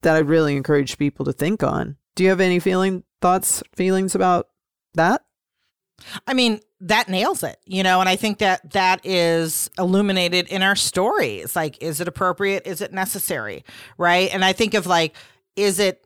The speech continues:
Speaker 2: necessary? Even with my uncle, you know, it's not, it's not like I wasn't safe.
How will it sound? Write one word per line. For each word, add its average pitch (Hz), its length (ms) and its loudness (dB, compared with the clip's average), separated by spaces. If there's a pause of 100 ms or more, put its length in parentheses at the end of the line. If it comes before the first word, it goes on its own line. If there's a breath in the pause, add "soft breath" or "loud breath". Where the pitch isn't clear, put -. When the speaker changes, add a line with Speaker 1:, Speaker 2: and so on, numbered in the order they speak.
Speaker 2:
necessary? 175 1120 -2 (380)
Even 381 300 2
with 415 180 0
my 339 260 0
uncle, 214 540 -2 (100)
you 214 140 -2
know, 214 160 4
it's 240 140 -2
not, 285 160 -2
it's 233 100 -4
not 349 120 2
like 330 140 0
I 339 60 2
wasn't 269 320 -2
safe. 147 480 -2